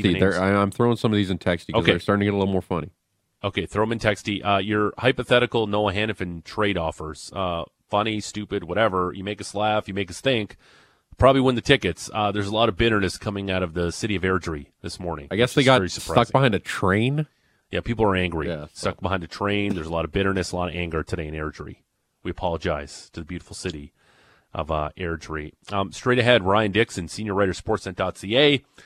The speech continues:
Speaker 1: on the gaping hole now that the Boston Bruins have at center ice. David Krejci hanging up the skates along with Patrice Bergeron this offseason.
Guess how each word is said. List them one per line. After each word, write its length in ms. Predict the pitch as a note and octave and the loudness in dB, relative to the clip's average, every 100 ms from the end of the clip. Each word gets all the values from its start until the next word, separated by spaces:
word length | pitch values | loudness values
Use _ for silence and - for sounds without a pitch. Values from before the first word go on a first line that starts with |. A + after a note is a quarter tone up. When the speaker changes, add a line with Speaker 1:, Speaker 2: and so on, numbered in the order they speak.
| _ _ - | _ _ -4
Speaker 1:
on 180 | G2+ | -2
the 120 | G2 F#2 | -2 -6
gaping 480 | F#2 B2+ C#3 C#3+ B2+ | 4 8 8 6 -2
hole 480 | E2 A#2 B2+ G#2+ F#2 | 0 4 6 6 4
now 240 | F2+ F#2+ | 0 -2
that 140 | F2+ E2+ | -2 -2
the 60 | |
Boston 360 | F2 F#2+ G2 G#2 | 2 4 4 0
Bruins 320 | F#2 F#2+ F#2 | 4 4 4
have 160 | F#2 E2 | 0 -2
at 80 | - | 0
center 240 | F#2 F2+ | 2 4
ice. 120 | G#2 | 2
David 180 | - F2+ | 0 -6
Krejci 540 | - A#2+ A#2+ A#2+ A2+ F#2+ | -2 -4 -2 -4 -4 -4
hanging 260 | G#2 G2 | -6 -4
up 80 | F2+ | -6
the 80 | F2 | -8
skates 600 | - B2 B2 A#2+ - - | 0 4 6 4 -2 -8
along 280 | G2 F2+ F2 | -8 -8 -8
with 140 | E2 | -12
Patrice 360 | - - G2 F2 | -14 -10 -8 -6
Bergeron 460 | - G#2+ G#2 G2+ F2 | 0 0 2 -2 -2
this 120 | D#2 | -4
offseason. 600 | E2 - A#2+ A2+ A#2 | -4 -2 0 2 0